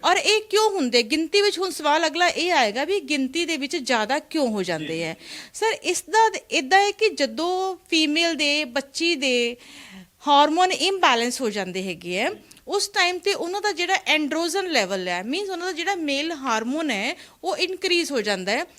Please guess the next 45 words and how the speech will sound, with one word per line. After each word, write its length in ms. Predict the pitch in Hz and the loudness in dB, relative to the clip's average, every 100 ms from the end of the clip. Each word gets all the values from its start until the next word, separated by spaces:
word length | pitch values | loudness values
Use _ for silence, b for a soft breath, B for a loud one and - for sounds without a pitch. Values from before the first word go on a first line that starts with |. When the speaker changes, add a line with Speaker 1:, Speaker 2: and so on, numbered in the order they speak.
| B - | B -4
Speaker 1:
ਉਹ 160 | 359 | -2
ਇਨਕਰੀਜ਼ 600 | 349 349 339 320 349 320 | 0 -2 -2 0 0 -2
ਹੋਣ 500 | 320 254 262 277 302 | -4 0 2 2 0
ਕਰਕੇ 480 | 311 269 226 - 285 | 0 0 -2 -6 -6
ਹੀ 140 | 311 | -4
ਉਹਨਾਂ 280 | 320 262 269 | -4 -4 -2
ਨੂੰ 120 | 285 | -4
ਪੀ 180 | 294 254 | -6 -8
ਸੀ 120 | - | -4
ਓ 40 | 254 | -4
ਡੀ 100 | 269 | -2
ਦੀ 100 | 262 | -2
ਪ੍ਰੋਬਲਮ 340 | 247 226 254 | -2 -2 -2
ਹੁੰਦੀ 380 | 269 247 262 269 | -2 -4 -4 -6
ਹੈ, 120 | 269 B B B | -6 B B B
ਜਿਸ 180 | 262 339 | -6 -6
ਦੇ 140 | - 349 | -4 -6
ਸਿੰਪਟਮ 680 | - 302 294 - 311 214 - B B - | -2 0 0 2 2 2 -6 B B -8
ਮ-, 380 | 247 254 262 262 | -2 0 0 0
ਮੈਜੋਰਿਟੀ 600 | 262 311 285 349 359 453 | 0 0 2 0 2 4
ਲੈਵਲ 280 | 381 311 349 | 4 2 0
ਦੇਖੀਏ 420 | 330 - - 320 | -4 -6 -2 -2
ਤਾਂ 100 | 381 | 0
ਉਹਨਾਂ 240 | 330 330 | -2 -2
ਦੀ 120 | 339 320 | -2 -2
ਜਿਹੜੀ 300 | 320 349 311 | 0 0 2
ਹੈਲਥ 320 | 277 262 320 | 2 2 0
ਇਸ਼ੂਜ਼ 380 | 285 349 320 254 | -4 -2 -2 2
ਜ਼ਿਆਦਾ 280 | 240 262 | 2 2
ਹੋ 100 | 285 | 0
ਜਾਂਦਾ 280 | 269 254 269 | 0 0 0
ਹੈ, 60 | 277 | 0
ਮੀਨਸ 240 | 285 302 | -2 -4
ਉਹਨਾਂ 200 | - 269 | -4 -4
ਨੂੰ 140 | 294 - | -6 -6
ਓਬੀਸ 400 | 226 233 311 - | -4 -2 -2 -2
ਹੋ 60 | 254 | -2
ਜਾਂਦੀਆਂ 360 | 214 202 214 | -2 -2 -2
ਲੇਡੀਜ਼, 400 | 208 185 196 190 196 B B B - | -2 -4 -6 -8 -14 B B B -8
ਮੋਟਾਪਾ 360 | 277 294 269 302 | 0 2 2 0
ਉਹਨਾਂ 160 | 311 | 2
ਦਾ 100 | 359 | 2
ਵੱਧ 240 | 269 214 175 | 2 0 0
ਜਾਂਦਾ 300 | 196 170 175 | -2 -2 -2
ਹੈਗਾ 340 | 170 170 | -4 -6